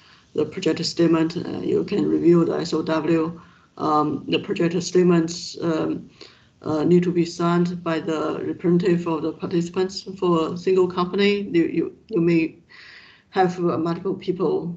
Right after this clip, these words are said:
joining in a project, but, um, the signature can be just, uh, from one, uh, uh, person on behalf of the, uh, company. And then, then there is a second, uh, signature needed from the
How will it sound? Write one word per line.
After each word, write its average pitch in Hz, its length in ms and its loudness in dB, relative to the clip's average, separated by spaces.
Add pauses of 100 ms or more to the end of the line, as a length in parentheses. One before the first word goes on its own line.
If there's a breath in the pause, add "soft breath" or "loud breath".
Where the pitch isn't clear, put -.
(140)
joining 170 580 0
in 151 160 -4
a 143 60 -4
project, 175 720 -4
but, 156 280 -6
um, 156 440 -4
the 165 120 -2
signature 175 720 0 (100)
can - 140 -6
be 156 180 2
just, 156 280 -6
uh, 151 220 -2 (360)
from 147 280 -2
one, 151 420 0 (140)
uh, 67 200 -6 (400)
uh, - 180 -16 (140)
person - 440 -4
on - 180 -6
behalf - 400 -6
of 65 180 -6
the, - 240 -6 (260)
uh, - 200 -12
company. - 520 -6 (360 loud breath)
And 170 140 6
then, 160 280 0
then 180 280 6
there 165 220 4
is 170 200 2
a 160 80 0
second, 180 500 0
uh, 170 120 4
signature 170 760 0 (460 loud breath)
needed 190 600 6
from 170 240 -4
the 160 300 -8